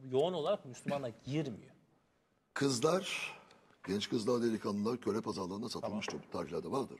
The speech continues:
Speaker 2: bu.
Speaker 1: Satıyor.
Speaker 2: Satılıyor.
Speaker 1: Esir olarak alıyor,
Speaker 2: Ha,
Speaker 1: götürüyor.
Speaker 2: esir alıyorlar. Haraç ve cizye ödemişizdir.
Speaker 1: Hı hı.
Speaker 2: Çok ağır anlaşmalar, anlaşmalar yapılmıştır. Yani o yıllık vergi, altın vergi öyle yüksek ki. İpekliler, şunlar, bunlar, o, o kaynaklarda var o anlaşma şartları.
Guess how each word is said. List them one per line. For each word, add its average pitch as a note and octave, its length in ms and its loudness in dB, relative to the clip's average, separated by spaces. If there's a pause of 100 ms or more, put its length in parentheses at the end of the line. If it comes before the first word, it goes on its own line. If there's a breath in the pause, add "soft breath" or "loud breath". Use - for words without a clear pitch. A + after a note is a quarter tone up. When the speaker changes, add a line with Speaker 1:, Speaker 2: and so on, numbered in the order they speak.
Speaker 2:
bu. - 200 -20
Speaker 1:
Satıyor. A#2 360 -8 (400)
Speaker 2:
Satılıyor. - 580 -4 (540)
Speaker 1:
Esir D3 220 0
olarak G#2+ 280 -4
alıyor, D#3 200 -6
Speaker 2:
Ha, C4+ 100 -8
Speaker 1:
götürüyor. - 240 -4
Speaker 2:
esir G3 160 4
alıyorlar. G#2 540 -2 (280)
Haraç C3 440 0
ve B2+ 80 -2
cizye F2+ 280 -2
ödemişizdir. - 680 -4
Speaker 1:
Hı A#2 40 -16
hı. B2+ 40 -18 (140)
Speaker 2:
Çok - 280 4
ağır A#2+ 140 -2
anlaşmalar, E2 600 -4 (140)
anlaşmalar D#2+ 420 -8
yapılmıştır. - 520 -14 (640 soft breath)
Yani A2 180 2
o A2+ 60 4
yıllık G2+ 400 0
vergi, A#2+ 260 4
altın A2+ 500 0
vergi E2+ 180 -2
öyle D#2+ 160 -6
yüksek - 440 -2
ki. F2 100 -6 (440 soft breath)
İpekliler, A2 540 2
şunlar, G2+ 300 -2
bunlar, F#2+ 300 -2
o, F#2+ 320 -2 (420)
o F#2+ 40 -4
kaynaklarda A2 520 -2
var G3+ 80 4
o - 160 -2 (960)
anlaşma E2 320 -6
şartları. - 380 -12